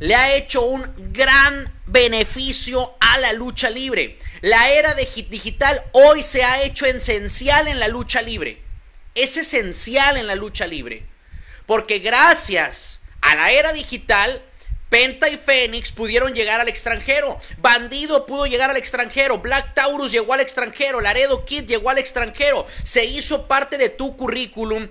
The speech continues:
Subir videos, subir vi-, eh, transmisiones, poder tener contacto con, con los aficionados. Literal.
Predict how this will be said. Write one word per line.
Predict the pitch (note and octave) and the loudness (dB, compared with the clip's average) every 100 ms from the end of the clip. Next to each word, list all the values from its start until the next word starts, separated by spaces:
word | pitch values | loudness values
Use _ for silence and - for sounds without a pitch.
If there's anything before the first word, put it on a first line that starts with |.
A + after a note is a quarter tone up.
| - | -14
Subir | - A#3+ A#3 C#4+ | -8 -6 -4 -4
videos, | C#4 B3+ G#3+ F#3+ F3 | 0 2 2 2 0
subir | - A3 B3+ C#4+ | -4 -6 -6 -6
vi-, | C4 | -6
eh, | G#3 G3+ | -4 -4
transmisiones, | - A3 G3+ A3+ - C4+ C4+ A3+ G#3 A3 - - - - | -2 -4 -4 -8 -6 -4 -2 0 0 -2 -6 -14 -10 0
poder | A#3 B3+ C#4+ | 4 4 4
tener | C#4+ A#3+ C#4+ - | 2 0 -2 -2
contacto | B3+ G3+ B3+ C#4+ - C#4 | -4 0 0 0 -4 -6
con, | B3 G#3+ - | -4 -4 -4
con | G#3+ | -4
los | G#3 - | -2 -6
aficionados. | - G#3+ - G#3 A3+ C4 C4+ G#3 G#3 - - - - - - | -8 -10 -6 -4 0 0 0 -2 -4 -8 -16 -16 -16 -18 -12
Literal. | G3 B3 B3 C4 E4 E4 B2+ - | -10 -2 2 4 6 4 0 -10